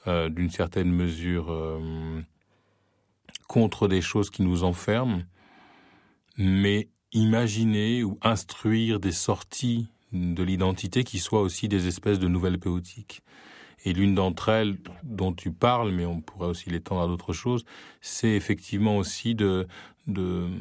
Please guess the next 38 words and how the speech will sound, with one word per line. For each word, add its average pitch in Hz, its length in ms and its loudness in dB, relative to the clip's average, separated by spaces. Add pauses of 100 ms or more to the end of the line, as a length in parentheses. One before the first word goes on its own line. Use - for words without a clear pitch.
(880)
de 98 240 2
sortir 113 540 2
de 104 80 2
l'identité 101 640 0
au 101 140 4
sens 101 540 -2
d'un 92 240 2
locuteur 104 840 2
ou 95 120 -2
d'un 87 180 0
narrateur 95 720 0
qui 90 140 -6
serait - 240 -6
figé 90 320 -4
dans 90 240 0
un 87 80 0
corps 113 340 0
et 90 120 0
qui - 160 -14
confondrait 104 600 0
en 98 160 0
fait 92 320 -4 (340)
la 95 120 2
corporalité 92 840 0
avec 87 340 -2
l'identité, 90 640 -2 (320)
y - 60 -14
compris 95 320 -2
avec 87 260 0
la 90 100 2
voix, 90 320 0 (380)
mais 95 100 2
penser 101 300 2
la 107 100 4
voix 104 320 2
comme 95 280 -2
une 92 120 0
entité, 110 640 -2